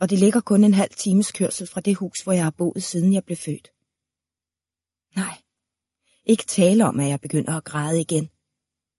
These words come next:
Der er slet ingen grund til det. Jeg skal jo dele værelse med Bonnie og Meredith, mine to bedste venner i hele verden.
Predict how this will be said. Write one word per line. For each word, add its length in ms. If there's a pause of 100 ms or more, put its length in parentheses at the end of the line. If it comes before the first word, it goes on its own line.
(320)
Der 60
er 40
slet 260
ingen 200
grund 240
til 280
det. 100 (1300)
Jeg 120
skal 140
jo 60
dele 280
værelse 380
med 100
Bonnie 380
og 60
Meredith, 520 (460)
mine 220
to 200
bedste 400
venner 260
i 80
hele 280
verden. 340